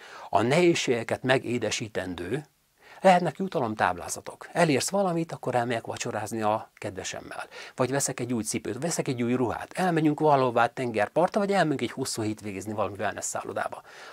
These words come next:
Az nem működik, hogy megcsinálom a supervisor szintet, és veszek egy Porsét, vagy, vagy a Ferrari-t, jó? Tehát arányban kell lenni az elvégzett munkának. Lesz ellenállás, barátom, bevallom, volt ellenállás.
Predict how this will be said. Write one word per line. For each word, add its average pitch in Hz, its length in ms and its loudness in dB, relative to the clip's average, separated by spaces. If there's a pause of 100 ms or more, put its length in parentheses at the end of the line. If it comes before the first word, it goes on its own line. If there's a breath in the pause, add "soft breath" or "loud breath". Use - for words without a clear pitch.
(100)
Az 151 180 10
nem 190 160 8
működik, 180 360 8
hogy 151 100 2
megcsinálom 143 420 2
a - 40 -4
supervisor 107 560 2
szintet, 117 340 0
és 101 120 2
veszek 127 260 4
egy 101 80 -2
Porsét, - 480 0
vagy, 92 200 -10
vagy 110 100 2
a - 120 -2
Ferrari-t, 104 500 4
jó? 127 120 0
Tehát 143 220 2 (240 loud breath)
arányban 147 480 2
kell 113 200 -2
lenni 120 180 -4
az 107 100 -6
elvégzett 101 420 -4
munkának. - 440 -10 (1300 loud breath)
Lesz 180 220 4
ellenállás, 117 480 4
barátom, - 480 -8
bevallom, 113 720 6
volt 143 280 6
ellenállás. 95 720 -4